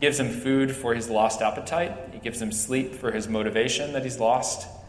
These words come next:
He touches him to ease his loneliness. And he gives him a task to restore his purpose. And it says he arose, he ate and he drank, and he went in the strength of that food forty days and forty nights to Horeb,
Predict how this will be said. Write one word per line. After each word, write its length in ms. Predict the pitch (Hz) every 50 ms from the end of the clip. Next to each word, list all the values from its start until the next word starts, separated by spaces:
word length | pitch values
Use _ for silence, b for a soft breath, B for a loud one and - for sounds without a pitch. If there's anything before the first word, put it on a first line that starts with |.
| B B B B B B B
He 120 | - 131 127
touches 440 | 127 - 143 131 - 165 147 - 147
him 160 | 143 143 135
to 100 | 123 127
ease 380 | 113 127 127 127 131 131 127 -
his 140 | 120 107 113
loneliness. 920 | 107 113 117 123 135 147 156 165 175 180 185 180 - - - - - - - - - - - - - - - - - - - - - - - - - - - - - - -
And 80 | - 113
he 60 | 113
gives 180 | 120 131 127 120
him 120 | 123 117
a 40 | 110
task 540 | - - 123 117 113 113 - - - - -
to 80 | -
restore 460 | 113 113 110 - - - 113 110 107
his 160 | 107 104 104 -
purpose. 640 | - 104 104 101 - - - - - - - - - - - - - - - - - - - - - - - - - - - - - - - - - - - - - - - - - - - - - - - -
And 180 | - 120 123 120
it 20 |
says 320 | 120 - 143 135 131 131 123
he 80 | 127
arose, 720 | 120 113 113 120 131 131 120 110 104 107 - - - - B B B B B B B B B
he 160 | - 127 120
ate 300 | 117 135 139 143 139 -
and 80 | 135 120
he 60 | 117
drank, 360 | 113 135 143 147 151 147 -
and 100 | 117 113
he 80 | 117 117
went 280 | 113 120 139 143 135
in 80 | 135 127
the 60 | 117
strength 440 | 110 - - - 135 131 131 - -
of 80 | 117
that 340 | 104 117 113 117 113 - -
food 220 | - 113 110 113 110
forty 360 | - - 143 147 147 143 135
days 280 | 123 117 117 117 117
and 100 | 113 107
forty 240 | - - 123 123 120
nights 280 | 110 107 104 107 - -
to 100 | - 110
Horeb, 500 | - - 127 123 117 107 98 92 -